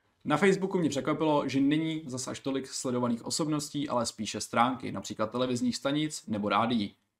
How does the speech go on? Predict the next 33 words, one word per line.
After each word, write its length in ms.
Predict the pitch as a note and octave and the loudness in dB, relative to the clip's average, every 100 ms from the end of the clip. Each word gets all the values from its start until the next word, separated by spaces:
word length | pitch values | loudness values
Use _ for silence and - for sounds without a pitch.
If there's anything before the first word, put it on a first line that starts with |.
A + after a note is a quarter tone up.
| _ - | _ -2
Nejvíc 340 | C3+ D#3 E3+ | 2 2 0
tomu 180 | - B2 | 0 2
vévodí 520 | A2+ C3 C3+ B2 A2 | 4 4 2 2 0
Prima 640 | A2 D3 D#3+ D#3 D3+ D3 - - | 0 0 4 4 2 -4 -14 0
a 240 | A2 G#2+ | 4 6
Evropa 340 | G2+ G#2 G#2 G#2 | 4 0 0 0
dvě. 240 | G#2 A2+ - _ - | 0 -2 -6 _ 0
Nejsledovanějším 720 | D3+ F3+ F#3+ F#3 F3+ - D3+ | 2 4 4 2 0 0 -2
účtem 520 | D3+ D#3 - A#2 G#2+ A2 | -2 -2 0 0 0 -6
celkově 340 | - B2+ B2+ C3+ | -8 -6 -2 0
na 80 | A#2+ | 0
Facebooku 460 | C#3 B2 B2+ C#3+ | -2 -4 -2 -2
je 100 | C3+ | 0
samotný 420 | B2+ C3 B2 B2+ | 0 -2 -2 -2
Facebook. 480 | A#2 A#2+ G#2+ G2 - - | 0 0 0 -6 -8 -2
Na 140 | A#2+ | 0
druhém 360 | A#2 D#3 G#3+ F3+ | 4 6 6 4
místě, 520 | C#3 - B2 C3+ - | -2 -2 -4 -4 -6
hnedka 280 | A#2+ A2 A2+ | -6 -4 -4
za 100 | G#2+ | -4
samotným 400 | - A2 G#2 A2+ | -4 -4 -4 -2
Facebookem, 580 | D3 D3+ E3 D#3+ D3 C#3 | 0 0 -2 -2 -2 -2
tak 180 | B2 B2 | -4 -4
je 80 | |
Samsung, 540 | A2+ B2 B2 - G#2 G#2 | 0 0 0 -2 -4 -8
společnost 600 | - - D#3 - C#3 C3 | -10 -2 -2 -2 -6 -6
elektronická, 640 | B2+ B2 B2 A#2+ A#2 A#2 G#2+ | -4 -4 -4 -6 -4 -2 -2
vyrábí 340 | G#2 G2 G#2 | -2 -2 -2
mobily 400 | G#2+ C3+ C3+ A#2 | -2 -2 -2 -2
a 80 | G2 | -4
notebooky 420 | G2+ A#2+ B2 G2 | -6 -8 -8 -8
a 60 | G#2 | -8
tak. 200 | G2 | -10